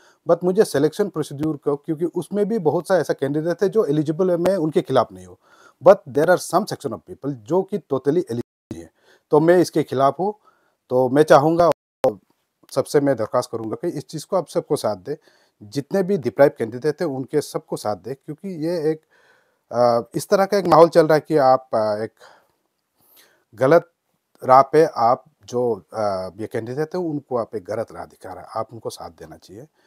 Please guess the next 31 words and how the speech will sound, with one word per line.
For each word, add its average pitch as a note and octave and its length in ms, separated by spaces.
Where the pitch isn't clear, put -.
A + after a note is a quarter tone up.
ये C#3 180
जो D3+ 160
है C#3 480
जो A2+ 500
अनएम्प्लॉयड C3+ 400
यूथ A2 100
के G#2+ 80
लिए F2 160
है, F2 200
तो G2+ 340
मैं A2 120
यही B2 340
दरख्वास्त A#2 320
करूँगा A2+ 280
कि D#3+ 180
इस B2+ 200
चीज़ - 180
को D3+ 100
थोड़ा B2+ 240
फिर B2+ 180
ध्यान G#2+ 280
पे A2 100
रखा F#2+ 260
जाए B2+ 200
और A2+ 240
एलिजिबल E3 340
कैंडिडेट B2 460
को D3+ 100
सबको G#2+ 340
दिया D2+ 200
जाए। C#2+ 180